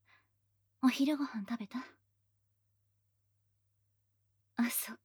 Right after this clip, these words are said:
か。食べちゃったんだ。ううん、大丈夫。いや、せっかくだし、お姉ちゃんが手料理でも振る舞ってあげようかなっ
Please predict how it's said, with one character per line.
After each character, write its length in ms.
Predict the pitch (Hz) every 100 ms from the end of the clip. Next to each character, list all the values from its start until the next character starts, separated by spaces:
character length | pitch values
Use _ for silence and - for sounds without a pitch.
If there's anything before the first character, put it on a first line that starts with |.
| -
か。 160 | 202 - - - - _ _ 214
食 220 | - 294
べ 60 | 480
ち 100 | -
ゃ 20 | 208
っ 40 |
た 120 | - 185
ん 60 |
だ。 80 | 175 - - _ _ _ _ _ _ _ _ _ _ _ _ _ _ _ _ _ -
う 40 |
う 40 | 269
ん、 280 | 208 214 - - - _ _
大 260 | 226 208 220
丈 140 | 214
夫。 100 | 196 - _ - - - _ _ _ _ _ _ _ _ -
い 160 | 220
や、 120 | 175 - - - _ -
せ 220 | 196 185
っ 80 | 165
か 140 | - 226
く 120 | 254
だ 120 | 208
し、 180 | - 170 - - _ _ _ 226
お 120 | 226
姉 160 | 262
ち 180 | 254 -
ゃ 60 | 185
ん 80 | 180
が 220 | 202 180 - - - _
手 160 | 226 226
料 160 | 254
理 100 | 233
で 120 | 190 165
も 100 | 160
振 160 | -
る 100 | 247
舞 120 | 294
っ 20 | 320
て 160 | 233
あ 60 | 220
げ 80 | 233
よ 120 | 247
う 20 |
か 180 | - 226
な 80 |
っ 40 | 302